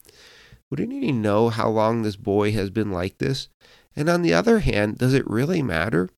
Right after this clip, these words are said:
The father's asking Jesus to heal his son. And Jesus is like, "Well, how long has he been like this?"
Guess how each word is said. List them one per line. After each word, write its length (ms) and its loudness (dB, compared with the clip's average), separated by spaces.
The 100 -2
father's 440 2
asking 580 0
Jesus 340 -4
to 120 -8
heal 540 0
his 300 -2
son. 460 0
And 140 -4
Jesus 240 0
is 80 -2
like, 260 -2
"Well, 380 4
how 160 0
long 180 4
has 100 -2
he 80 0
been 200 2
like 220 -2
this?" 260 -6